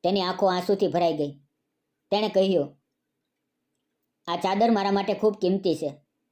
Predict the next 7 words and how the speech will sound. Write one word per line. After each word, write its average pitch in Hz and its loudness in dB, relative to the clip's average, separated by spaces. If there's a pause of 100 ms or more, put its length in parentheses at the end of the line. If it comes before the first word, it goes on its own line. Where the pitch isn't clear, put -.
(1120)
આ 196 -2
મારા 202 0
માટે 214 0
કોઈની 208 2
મોહબ્બતની 196 0
નિશાની 175 0
છે. 143 -10